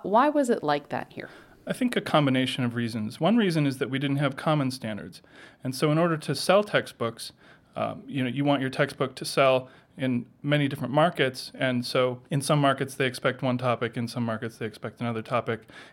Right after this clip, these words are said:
Speaker 2: And if you want your textbook to sell, you include both topics. And so there's a drive for the textbook to get fatter and fatter because the people buying it are just looking for their pet topic. That's one dynamic.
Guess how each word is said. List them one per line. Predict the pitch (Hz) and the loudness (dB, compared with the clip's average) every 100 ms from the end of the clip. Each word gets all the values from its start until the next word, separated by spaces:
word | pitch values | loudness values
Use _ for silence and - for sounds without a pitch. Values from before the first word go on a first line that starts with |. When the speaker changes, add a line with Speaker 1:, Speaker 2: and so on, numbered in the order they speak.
| - | -4
Speaker 2:
And | 123 | -2
if | 120 | -2
you | |
want | 127 | -6
your | - | -6
textbook | 123 127 - 113 | -4 -4 -4 -14
to | - | -8
sell, | - 139 | 2 4
you | 123 | 4
include | 113 113 131 | -2 -4 -2
both | 113 107 | -2 -4
topics. | - 131 127 104 - - - - _ - | 0 0 0 -4 -8 -18 -20 -20 _ -8
And | 123 | -4
so | - 127 | 0 0
there's | 120 113 | 0 -2
a | 113 | -2
drive | 120 117 113 | 2 4 2
for | 107 120 | 0 -6
the | |
textbook | 110 127 - 117 | -4 -6 -4 -8
to | - | -8
get | - | -12
fatter | - 127 113 | 0 2 2
and | 107 107 | -2 2
fatter | 165 160 127 120 - - _ - | 6 6 6 0 -10 -20 _ -16
because | 123 127 113 | -4 -2 -2
the | 117 | -6
people | 156 139 | -6 -4
buying | 123 131 131 120 | 2 4 4 2
it | 107 - | -4 -6
are | 123 | -6
just | 120 127 | -4 -6
looking | 139 127 123 | -6 -4 -4
for | 110 117 104 104 _ | -4 -6 -6 -8 _
their | - | -8
pet | 151 147 - | -4 -2 -4
topic. | - 117 104 - - - _ _ _ _ _ _ | -2 -2 -2 -6 -12 -20 _ _ _ _ _ _
That's | - 170 | -4 -2
one | 165 160 | 2 2
dynamic. | 156 123 113 104 | 4 2 2 -2